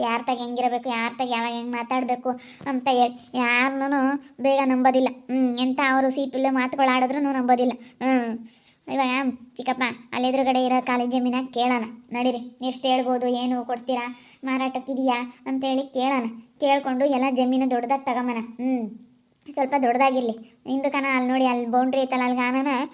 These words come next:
ಹ್ಮ್, ಕೊಡ್ತಾರೆ ಅನ್ಸುತ್ತೆ ಅವರು. ಹ್ಮ್, ಕೊಟ್ಬಿಟ್ರೆ ಅದನ್ನೆಲ್ಲ ತಗೊಬಿಡೋಣ. ಒಂದು ಹತ್ತು, ಒಂದು ಐದು ಲಕ್ಷ ಜಾಸ್ತಿ ಕೊಡ್ತೀವಿ ಅಂದ್ರೆ ಸಾಕು, ಒಂದು ಎರಡು ಮೂರು ಲಕ್ಷ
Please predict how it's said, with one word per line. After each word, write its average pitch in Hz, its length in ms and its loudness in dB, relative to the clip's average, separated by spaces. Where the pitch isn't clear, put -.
ಹ್ಮ್, 269 260 0
ಕೊಡ್ತಾರೆ 262 380 4
ಅನ್ಸುತ್ತೆ 240 340 -4
ಅವರು. 220 120 0
ಹ್ಮ್, 262 220 -4
ಕೊಟ್ಬಿಟ್ರೆ 269 460 0
ಅದನ್ನೆಲ್ಲ 254 300 0
ತಗೊಬಿಡೋಣ. 247 500 0
ಒಂದು 233 420 -6
ಹತ್ತು, 233 260 -4
ಒಂದು 233 160 -2
ಐದು 240 160 0
ಲಕ್ಷ 247 120 -6
ಜಾಸ್ತಿ 247 360 -2
ಕೊಡ್ತೀವಿ 262 280 0
ಅಂದ್ರೆ 254 220 -2
ಸಾಕು, 254 160 -2
ಒಂದು 240 160 -2
ಎರಡು 240 140 -2
ಮೂರು 269 160 0
ಲಕ್ಷ 262 120 -8